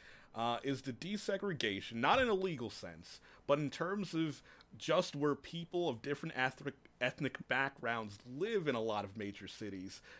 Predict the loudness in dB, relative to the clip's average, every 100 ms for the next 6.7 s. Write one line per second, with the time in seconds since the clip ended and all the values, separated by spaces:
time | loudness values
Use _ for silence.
0 | -6 -2 -2 -2 -4 0 0 0 0 0
1 | -2 -6 -2 2 4 4 0 -4 -6 -8
2 | -10 -18 -20 -12 -2 0 2 0 -4 -4
3 | -4 -2 0 0 0 -2 -2 0 2 2
4 | 0 -6 -6 -6 -6 -4 -4 -4 -4 -6
5 | -8 -4 -4 -4 -6 -6 -8 -12 -12 -10
6 | -8 -8 -10 -16 -18 -16 -16